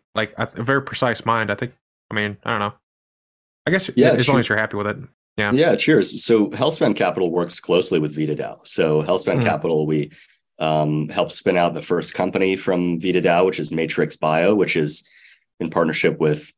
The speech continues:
Speaker 2: Vera Gorbanova, who is on the S A B of Healthspan Capital.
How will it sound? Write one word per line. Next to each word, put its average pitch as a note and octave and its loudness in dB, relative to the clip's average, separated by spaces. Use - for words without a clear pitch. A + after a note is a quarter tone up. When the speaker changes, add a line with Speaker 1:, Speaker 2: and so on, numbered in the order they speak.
Speaker 2:
Vera E2+ 2
Gorbanova, E2+ 0
who E2 -2
is D2 -8
on D#2+ -6
the D#2 -2
S D#2 -6
A D#2+ -2
B E2+ -2
of F2 -4
Healthspan - -4
Capital. A2 0